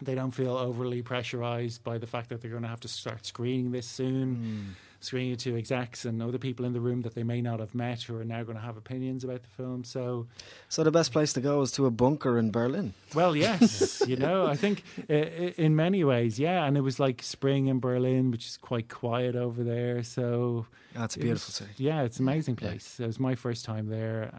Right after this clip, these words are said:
Speaker 1: and so yeah, it, uh, was, was, was really good. So, so that,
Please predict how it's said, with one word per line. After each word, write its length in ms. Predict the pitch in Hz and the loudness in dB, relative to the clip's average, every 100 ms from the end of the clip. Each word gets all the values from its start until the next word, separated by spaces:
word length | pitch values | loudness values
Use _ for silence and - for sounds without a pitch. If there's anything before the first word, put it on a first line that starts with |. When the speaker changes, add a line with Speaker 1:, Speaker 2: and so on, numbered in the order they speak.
| 117 | -12
Speaker 1:
and 260 | 113 113 | -8 -8
so 240 | 113 120 117 | -8 -6 -4
yeah, 380 | 117 143 123 | -4 -4 -6
it, 80 | - - | -6 -8
uh, 360 | 71 50 50 - - | -10 -12 -14 -16 -8
was, 320 | 123 110 - | -8 -8 -8
was, 220 | 120 104 | -8 -8
was 260 | 110 113 107 | -6 -8 -6
really 280 | 113 117 113 | -6 -4 -6
good. 280 | 123 127 113 | -4 -6 0
So, 220 | 135 117 - - - | 0 0 -6 -20 -18
so 140 | - 135 | -2 4
that, 260 | 170 226 | 4 2